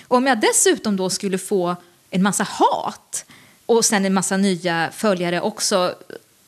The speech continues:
jag skulle inte må bra av det. Så att då har jag hellre, jag kör min grej, ehm, skriver oförargliga <laughs> saker,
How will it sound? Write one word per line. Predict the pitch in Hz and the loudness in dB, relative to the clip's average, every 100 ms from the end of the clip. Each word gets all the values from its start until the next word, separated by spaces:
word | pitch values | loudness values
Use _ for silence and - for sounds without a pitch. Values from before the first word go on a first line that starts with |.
| _ _ _ _ - | _ _ _ _ 0
jag | 262 277 | 0 2
skulle | - 262 | -2 -2
inte | 185 185 | -2 -4
må | 175 | -2
bra | 226 370 | 2 2
av | 185 - | 0 -4
det. | - - _ _ _ _ - - | -12 -14 _ _ _ _ -20 -12
Så | 214 | -6
att | 208 | 0
då | 277 | 2
har | 262 | 2
jag | 233 | 0
hellre, | 196 196 185 185 170 170 - | 0 -2 -2 -2 -2 -4 -6
jag | 214 | -4
kör | - 220 | -2 -2
min | 180 175 | -2 -4
grej, | 190 262 269 269 - 220 185 _ _ _ _ _ - | 0 0 0 -2 -10 -18 -20 _ _ _ _ _ -14
ehm, | - 180 175 165 175 - | -6 -4 -2 -4 -8 -8
skriver | - 208 196 196 | -2 0 0 0
oförargliga | 214 - 202 214 226 214 | -2 0 2 2 2 2
<laughs> | 226 - | 2 2
saker, | 202 - - - 220 220 | -2 -6 -8 -2 0 0